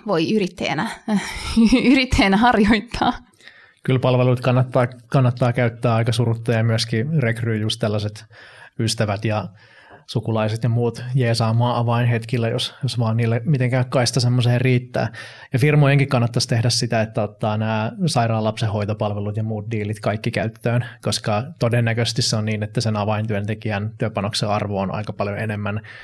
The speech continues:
Speaker 2: kuin se lasku, mitä se, ö, hoivayhtiö lähettää siitä sairaan lapsen, ö, hoitamisesta, että ne kannattaa kyllä priorisoida, että saa, saa niinku se homman toimimaan. Ja pahintahan on se, että sulla on jotain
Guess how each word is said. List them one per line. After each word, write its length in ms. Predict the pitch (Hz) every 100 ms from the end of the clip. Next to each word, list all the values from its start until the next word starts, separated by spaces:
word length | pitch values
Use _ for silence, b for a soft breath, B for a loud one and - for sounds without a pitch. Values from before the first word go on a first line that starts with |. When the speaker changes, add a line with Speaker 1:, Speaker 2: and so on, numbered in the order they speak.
| B B _
Speaker 2:
kuin 120 | 127
se 80 | 110
lasku, 360 | 107 104 - 110
mitä 220 | 104 104
se, 100 | 104
ö, 480 | 98 - - 123 101
hoivayhtiö 680 | 113 104 98 101 - 107
lähettää 420 | 104 101 - - -
siitä 200 | 113 -
sairaan 320 | 104 107 107
lapsen, 320 | 113 - 127 B B -
ö, 100 | 113
hoitamisesta, 640 | 107 110 110 110 113 - 127
että 220 | - 127 B B B B
ne 60 | 120
kannattaa 440 | 110 107 104 120
kyllä 180 | 107 113
priorisoida, 540 | 107 110 107 107 101 104
että 180 | -
saa, 360 | 117 101 95 95 B B
saa 260 | - 110
niinku 220 | 101 104 -
se 100 | 107
homman 300 | 107 104 107
toimimaan. 460 | 110 107 110 113 -
Ja 80 | 127
pahintahan 480 | 104 110 101 101 107
on 80 | 104
se, 100 | 104
että 160 | 104
sulla 200 | 104 104
on 80 | 107
jotain 360 | 101 107 101